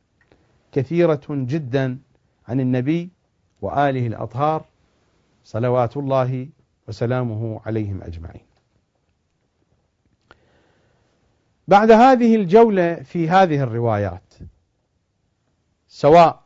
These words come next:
الروايات التي تلوتها على مسامعكم في هذه الحلقة، أو الروايات التي تلوناها في الحلقتين السابقتين،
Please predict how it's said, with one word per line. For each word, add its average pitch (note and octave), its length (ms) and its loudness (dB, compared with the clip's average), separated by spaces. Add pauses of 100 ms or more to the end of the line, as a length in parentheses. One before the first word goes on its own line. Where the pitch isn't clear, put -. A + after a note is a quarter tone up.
الروايات C#3+ 800 2
التي C#3 420 -2
تلوتها C3 760 -2
على D#3 360 -2
مسامعكم C#3 840 -6
في B2 200 -6
هذه C#3 280 0
الحلقة، A#2+ 540 -6 (1040)
أو G#3+ 160 4
الروايات G3 760 0
التي D#3+ 580 -6 (680)
تلوناها C#3+ 840 -4 (580)
في C3 100 -6
الحلقتين B2+ 760 -6
السابقتين، G2+ 760 -8